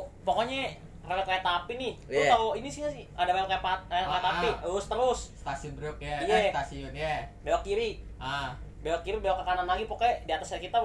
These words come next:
Speaker 1: kayak ada pelopor gitu.
Speaker 3: Bukan pelopor, tol itu, Cok.
Speaker 1: Iya, tol itu.
Speaker 3: Emang di situ ya?
Speaker 1: Iya, tinggal lurus lagi doang.
Speaker 2: Dekat terminal Tanjung Priuk. Lu
Speaker 1: Iya.
Speaker 2: lurus, ambil kiri, belok kanan.
Speaker 1: Iya.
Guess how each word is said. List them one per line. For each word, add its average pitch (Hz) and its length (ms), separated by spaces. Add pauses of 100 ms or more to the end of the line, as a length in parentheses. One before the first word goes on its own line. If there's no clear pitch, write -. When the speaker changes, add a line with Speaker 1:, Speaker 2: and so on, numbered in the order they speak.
(160)
Speaker 1:
kayak 160 200
ada 160 140
pelopor 156 380
gitu. 170 340
Speaker 3:
Bukan 113 160
pelopor, 123 340
tol 131 200
itu, 120 160
Cok. - 120
Speaker 1:
Iya, 196 220 (180)
tol 165 220 (100)
itu. 147 280
Speaker 3:
Emang 165 180
di 185 100
situ 120 200
ya? 127 100
Speaker 1:
Iya, 269 260 (320)
tinggal 175 240
lurus 185 200
lagi 185 220
doang. 269 280
Speaker 2:
Dekat 165 260
terminal 196 400
Tanjung 190 280
Priuk. 214 260 (300)
Lu 175 260
Speaker 1:
Iya. 156 300
Speaker 2:
lurus, 170 280
ambil 156 220
kiri, 165 480 (840)
belok 147 220
kanan. 160 340
Speaker 1:
Iya. 127 460